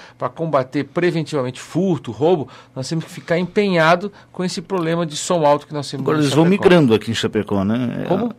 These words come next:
Speaker 2: Eles vão migrando aqui em Chapecó,
Speaker 1: Vão
Speaker 2: né?
Speaker 1: migrando, é.
Speaker 2: Era lá no, no prolongamento, aí lá nos altos, perto da prefeitura, agora me parece que estão lá onde abriram a, a, a avenida pra lá do shopping.
Speaker 1: Isso,
Speaker 2: Né?
Speaker 1: é,
Speaker 2: Como é que tá a
Speaker 1: exato, lá pra
Speaker 2: situação
Speaker 1: cima,
Speaker 2: naquele
Speaker 1: no,
Speaker 2: local?
Speaker 1: é, lá, lá naquele local onde no, quase não tem residência, estão,
Speaker 2: Uhum.
Speaker 1: estão migrando pra lá.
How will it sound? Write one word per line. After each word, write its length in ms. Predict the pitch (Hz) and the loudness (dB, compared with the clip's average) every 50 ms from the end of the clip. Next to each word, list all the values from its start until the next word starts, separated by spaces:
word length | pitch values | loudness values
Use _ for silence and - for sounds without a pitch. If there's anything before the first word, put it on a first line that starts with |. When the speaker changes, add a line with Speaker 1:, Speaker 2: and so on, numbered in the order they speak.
| _ - | _ -10
Speaker 2:
Eles 260 | - 135 123 117 104 | -8 -6 -4 -2 0
vão 100 | 135 151 | 0 0
migrando 400 | 160 180 151 151 151 147 131 107 | 0 2 2 4 4 6 4 4
aqui 120 | 98 101 | 2 -2
em 20 | 107 | -4
Chapecó, 380 | - 120 110 - 104 92 110 | -6 -6 -4 -4 -4 -2 0
Speaker 1:
Vão 80 | 190 208 | 0 0
Speaker 2:
né? 60 | 226 240 | 0 0
Speaker 1:
migrando, 440 | 196 208 208 214 202 156 120 110 | 0 2 4 4 4 4 2 2
é. 180 | 120 135 143 135 | 4 4 6 6
Speaker 2:
Era 140 | 156 165 165 | 8 8 8
lá 140 | 170 175 175 | 8 8 8
no, 200 | 170 160 151 147 | 6 6 6 6
no 120 | 151 135 | 4 4
prolongamento, 580 | 135 135 139 139 135 139 147 185 196 190 170 160 | 4 4 4 4 4 4 4 4 2 4 6 8
aí 80 | 156 | 8
lá 160 | 151 147 151 | 8 8 6
nos 220 | 151 147 131 107 135 | 4 4 2 4 4
altos, 220 | 160 156 - - | 4 4 4 2
perto 200 | - 147 135 120 | 0 0 2 2
da 80 | 127 117 | 2 0
prefeitura, 640 | 120 120 120 - 139 135 123 - 180 220 220 220 185 | 0 -2 -2 -2 -2 -2 -2 0 2 4 6 6 6
agora 460 | 156 131 151 170 185 190 185 185 185 | 4 6 4 4 6 6 4 2 0
me 120 | 180 165 | -2 -2
parece 340 | - 156 143 143 147 147 - | -2 0 0 2 0 0 -2
que 60 | - | -6
estão 300 | 147 - - 156 151 147 | -6 -2 2 2 2 4
lá 560 | 143 143 156 160 165 160 156 151 147 135 127 | 4 4 4 4 2 2 0 0 -2 -2 -2
onde 280 | 123 123 131 135 127 147 | -2 -2 -2 0 2 2
abriram 560 | 139 120 107 135 165 190 196 185 160 135 123 | 2 2 2 0 2 4 4 6 6 6 4
a, 260 | 110 101 92 85 80 - - - - - - - _ | 2 0 0 -2 -4 -8 -10 -16 -20 -20 -20 -16 _
a, 80 | 101 98 | -6 -2
a 360 | 95 92 71 62 98 104 110 | -2 -2 0 0 0 0 0
avenida 420 | 110 101 110 120 113 123 135 151 143 | 0 0 -2 -2 -2 0 0 0 0
pra 180 | 151 131 139 | 2 4 4
lá 120 | 131 135 139 | 4 4 4
do 120 | 139 139 | 2 0
shopping. 520 | - - 143 135 120 - - 69 71 73 76 - _ _ - _ _ _ - - | -2 0 2 2 2 2 -2 -10 -16 -16 -16 -20 _ _ -20 _ _ _ -20 -14
Speaker 1:
Isso, 420 | 139 127 110 101 110 123 117 117 | -12 -8 -6 -4 -4 -4 -6 -6
Speaker 2:
Né? 40 | 98 - | -8 -6
Speaker 1:
é, 160 | - 120 113 | -2 0 2
Speaker 2:
Como 100 | 107 - - | 2 4 4
é 20 | |
que 40 | 143 160 | 6 8
tá 40 | |
a 40 | 160 | 8
Speaker 1:
exato, 260 | 156 175 165 151 - | 10 10 10 8 8
lá 80 | 147 143 | 8 8
pra 80 | 147 131 | 8 8
Speaker 2:
situação 160 | 160 151 147 | 6 6 6
Speaker 1:
cima, 160 | 143 - 147 | 4 4 4
Speaker 2:
naquele 180 | 143 135 127 123 | 4 4 4 4
Speaker 1:
no, 60 | 131 | 4
Speaker 2:
local? 140 | 139 135 131 | 4 4 4
Speaker 1:
é, 240 | 131 127 113 107 107 | 4 4 4 4 4
lá, 240 | 113 127 131 120 107 | 4 6 6 6 4
lá 140 | 117 127 | 4 2
naquele 260 | 139 139 135 - 151 143 | 0 0 -2 -4 -2 0
local 340 | 139 131 - - 139 143 | 0 0 2 2 2 2
onde 260 | 143 151 147 127 139 143 | 2 2 0 -2 -4 -6
no, 140 | 139 131 | -6 -6
quase 320 | 127 135 131 131 135 127 123 | -2 0 0 0 0 -2 -6
não 100 | 131 131 | -10 -8
tem 160 | - 143 139 | -6 -6 -6
residência, 460 | 131 147 143 135 127 123 117 104 95 | -4 -4 -6 -6 -4 -6 -6 -6 -4
estão, 140 | - - 120 | -4 -4 -2
Speaker 2:
Uhum. 60 | 117 110 | -2 -2
Speaker 1:
estão 180 | 110 107 120 | -2 -2 -2
migrando 380 | 143 147 135 127 143 147 151 147 | -2 -2 -2 -2 -2 -2 -2 0
pra 140 | 165 156 139 | 0 2 2
lá. 160 | 113 92 | 2 2